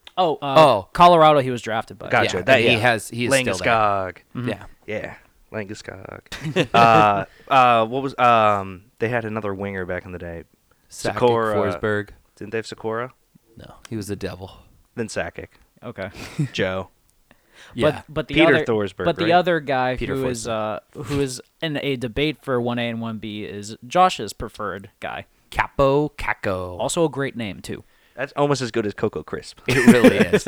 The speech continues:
Speaker 3: <laughs> Wait, where's Capo Caco from?
Speaker 2: He is Finnish. And,
Speaker 3: Does he go to
Speaker 2: uh,
Speaker 3: Penn State?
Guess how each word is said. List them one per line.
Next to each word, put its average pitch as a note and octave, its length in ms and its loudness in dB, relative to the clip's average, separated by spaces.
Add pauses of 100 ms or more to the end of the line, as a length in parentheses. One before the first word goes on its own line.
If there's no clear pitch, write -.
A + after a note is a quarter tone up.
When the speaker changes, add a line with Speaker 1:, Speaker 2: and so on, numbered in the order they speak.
(160)
Speaker 3:
<laughs> - 140 -8
Wait, D3 200 2
where's D3+ 220 2
Capo D#3+ 320 4
Caco C#3 480 2
from? G2 240 -4
Speaker 2:
He C3+ 160 -4
is A2+ 440 -6
Finnish. - 720 -4 (600)
And, G#2 360 -6
Speaker 3:
Does - 300 -6
he G2+ 40 0
go G#2 80 0
to G2+ 60 0
Speaker 2:
uh, G2+ 80 -2
Speaker 3:
Penn - 100 -2
State? F#3+ 280 -10